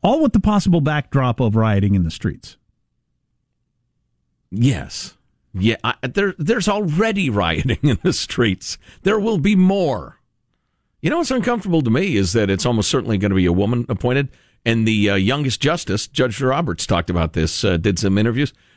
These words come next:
Speaker 2: She's in charge of the food. Ordering
Speaker 1: Huh?
Speaker 2: the food, the kitchen. She heads up the kitchen committee, so they're literally gonna appoint a woman to the Supreme Court and send her to the kitchen.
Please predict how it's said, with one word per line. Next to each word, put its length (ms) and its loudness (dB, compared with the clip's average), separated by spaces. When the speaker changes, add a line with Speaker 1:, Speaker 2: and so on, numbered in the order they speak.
Speaker 2:
She's 300 2
in 100 2
charge 300 0
of 80 0
the 80 -2
food. 420 -2
Ordering 320 2
Speaker 1:
Huh? 20 0
Speaker 2:
the 60 0
food, 240 0
the 100 0
kitchen. 340 -2
She 240 2
heads 200 0
up 120 -2
the 100 -2
kitchen 320 -4
committee, 300 -2
so 200 2
they're 180 0
literally 560 0
gonna 240 -2
appoint 280 -2
a 40 4
woman 220 2
to 40 0
the 120 -2
Supreme 300 0
Court 240 -2
and 240 -6
send 220 0
her 80 2
to 100 0
the 100 0
kitchen. 400 -4